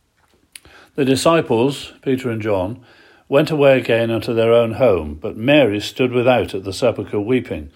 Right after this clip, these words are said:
And as she wept, she stooped down and looked into the sepulchre, and saw two angels in white sitting, the one at the head and the other at the feet where the body of Jesus had lain. And they said unto her, "Woman, why weepest thou?"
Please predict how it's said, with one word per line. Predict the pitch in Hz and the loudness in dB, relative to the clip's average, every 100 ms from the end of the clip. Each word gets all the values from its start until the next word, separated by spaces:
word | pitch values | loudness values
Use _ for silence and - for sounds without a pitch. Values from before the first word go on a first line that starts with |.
| _ _ _ _ _ | _ _ _ _ _
And | 123 | 0
as | 165 - | 2 2
she | 156 | -2
wept, | 120 127 135 | 2 2 2
she | - 127 | -6 -6
stooped | - 160 160 | -2 -2 0
down | 151 139 104 | 0 0 -2
and | 95 104 | -4 -2
looked | 151 - | -4 -2
into | 175 156 | -2 -2
the | 110 92 | -6 -4
sepulchre, | 107 90 90 87 98 | -4 -6 -8 -10 -8
and | 104 | -8
saw | - 139 120 | -4 -2 -2
two | - 156 156 | -2 0 2
angels | 175 139 104 92 104 | 0 0 -2 -6 -6
in | 113 | -4
white | 120 120 90 - - | 0 0 -2 -12 -14
sitting, | - 110 85 76 _ _ _ _ _ _ _ - | -10 -8 -10 -14 _ _ _ _ _ _ _ -2
the | |
one | 123 160 | 2 4
at | 170 | 2
the | 139 | 0
head | 135 156 147 | 4 4 2
and | 127 | 0
the | 123 | 2
other | 131 143 | 2 0
at | - | -2
the | 127 | -6
feet | - 127 113 123 | -4 -4 -2 -4
where | 113 | -4
the | 113 | -2
body | 117 113 | -2 -2
of | 110 | -6
Jesus | 101 110 92 98 - | -6 -4 -4 -6 -10
had | 98 | -8
lain. | 98 85 76 73 _ _ _ _ _ _ _ _ _ | -6 -6 -8 -14 _ _ _ _ _ _ _ _ _
And | 127 | 0
they | 165 | 2
said | 185 170 | 4 4
unto | 165 139 | 2 0
her, | 135 139 131 | 2 4 2
"Woman, | 131 156 160 135 | 0 0 0 2
why | 156 190 | 2 2
weepest | 160 113 113 95 - | 0 -2 -4 -6 -6
thou?" | 90 95 | -6 -6